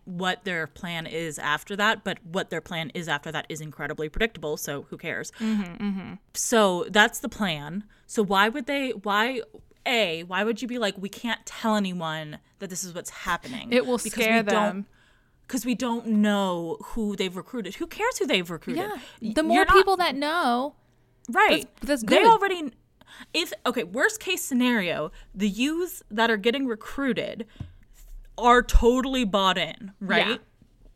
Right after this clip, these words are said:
Speaker 2: Like Breeze Pelt,
Speaker 1: What
Speaker 2: there's no
Speaker 1: would
Speaker 2: saving.
Speaker 1: What would they, what would telling everyone do? Or, like, how would, how would that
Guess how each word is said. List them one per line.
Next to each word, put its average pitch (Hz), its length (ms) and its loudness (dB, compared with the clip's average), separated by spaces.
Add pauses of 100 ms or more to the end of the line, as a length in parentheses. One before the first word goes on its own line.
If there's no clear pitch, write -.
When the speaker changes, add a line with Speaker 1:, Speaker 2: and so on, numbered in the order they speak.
(160)
Speaker 2:
Like 208 140 -8
Breeze 277 240 0
Pelt, 277 240 4
Speaker 1:
What 247 80 6
Speaker 2:
there's 294 140 4
no 226 120 0
Speaker 1:
would - 100 -2
Speaker 2:
saving. 165 400 -8 (760)
Speaker 1:
What 233 300 2
would 285 260 -4
they, 220 440 2 (760)
what 233 320 0
would 330 200 -8 (220)
telling 262 440 -4 (100)
everyone 202 720 -6 (1080)
do? 185 540 -2 (580)
Or, 220 80 0
like, 214 140 2
how 262 180 2
would, 285 120 -2
how 277 220 0
would 254 160 -6
that 247 280 0